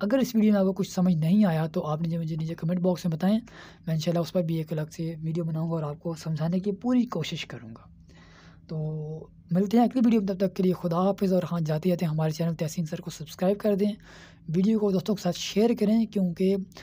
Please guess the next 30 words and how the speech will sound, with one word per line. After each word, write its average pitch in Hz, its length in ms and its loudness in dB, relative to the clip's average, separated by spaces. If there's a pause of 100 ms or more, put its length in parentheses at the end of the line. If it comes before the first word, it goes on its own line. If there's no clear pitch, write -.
(800)
नॉलेज 170 720 0
जो 175 140 0
है, 170 280 0
इल्म 220 220 4
जो 180 140 2
है, 160 360 -2
बड़ा 160 300 -4
जो 160 220 -4
शेयर 214 380 0
करना, 165 340 -2
फैलाना, 151 540 -4
ये 147 280 -6
एक 180 400 -8
सदका 156 360 -8
जारिया 127 420 -8
भी 165 120 -6
है। 175 200 0 (600)
और 156 280 2 (600)
इस - 140 -8
वीडियो 202 180 2
को 208 140 4
अगर 202 140 6
आपको 185 320 0
पसंद 220 400 4
आई 180 100 6
है 180 100 6
तो 180 120 0
लाइक 160 360 2
कर 202 200 4
दें, 190 220 4